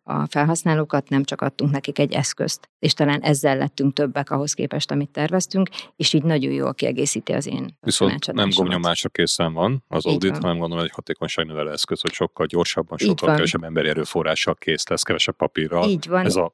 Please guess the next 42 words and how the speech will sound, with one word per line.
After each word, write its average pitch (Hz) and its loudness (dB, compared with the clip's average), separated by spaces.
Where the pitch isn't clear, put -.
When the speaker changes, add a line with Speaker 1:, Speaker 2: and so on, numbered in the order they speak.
Speaker 1:
És, - 2
és 208 2
sokkal - 2
kisebb 180 0
a 175 4
Speaker 2:
tanúsítvány. 165 0
Speaker 1:
Itt - 0
tulajdonképpen 214 0
egy 180 2
napi 202 2
ellenőrzésekre 147 0
gondolj, 131 2
tehát, 139 0
hogy 147 0
itt, 151 -2
itt - -4
az 185 0
történik, 190 0
hogy 151 0
bármit 156 2
csinál, 156 4
bármilyen 139 2
mozdulat, 147 0
művelet, 143 0
mindent 160 0
dokumentálni 135 -2
kell. - -4
Tehát 127 0
nem 202 0
az 185 -2
a 160 2
lényeg, 143 -2
hogy 151 0
majd 139 0
a 139 2
végén 139 0
felmutatok 139 -2
valamit, 143 2
hogy 143 -2
én 127 2
ezt 143 -2
megcsináltam. 202 2